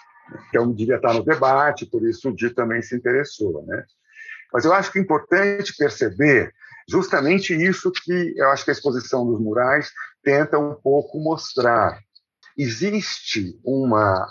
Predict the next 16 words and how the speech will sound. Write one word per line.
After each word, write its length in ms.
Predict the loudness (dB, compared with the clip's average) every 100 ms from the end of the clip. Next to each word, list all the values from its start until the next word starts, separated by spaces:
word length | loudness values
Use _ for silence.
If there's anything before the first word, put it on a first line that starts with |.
| -4
produção 680 | -2 -2 -4 -2 0 0 0
do 100 | -6
Di 160 | -8 -6
Cavalcante 1080 | -6 -4 -6 -4 0 2 0 -4 -12 -12 -14 -20 -20 -20 _ _
que 340 | -4 0 0 2
pode 240 | 0 0
ser 240 | 0 0
lido 420 | 0 -2 -2 0 0
nesta 380 | 0 0 -2
linha 680 | -2 -2 -2 0 2 0 -2 _ -14 -4
deste 320 | -4 -2 2
homem 360 | 4 4 2 0
cordial, 800 | 0 0 2 2 4 4 2
se 160 | -2 -8
você 240 | -10 -8 -10
quiser 420 | -10 -8 -8 -8